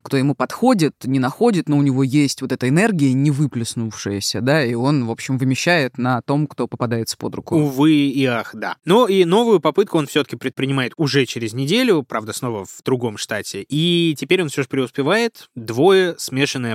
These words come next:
Speaker 2: пара. Снова. Еще через десять дней еще одно нестандартное нападение. Тогда он путешествовал по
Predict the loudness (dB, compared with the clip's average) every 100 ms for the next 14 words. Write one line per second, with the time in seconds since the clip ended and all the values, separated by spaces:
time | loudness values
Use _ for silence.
0 | -4 -6 -6 -12 -10 -8 -4 -4 -6 -10
1 | -6 -4 2 2 4 2 2 0 0 -2
2 | -2 0 0 -4 _ -4 -2 -2 2 2
3 | 2 -2 -8 -6 -4 -4 -4 -6 -10 -12
4 | -8 -8 -8 -10 -16 -10 -8 -6 -2 -2
5 | -2 -8 -10 -6 -6 -4 -6 -4 -6 -4
6 | 0 0 -2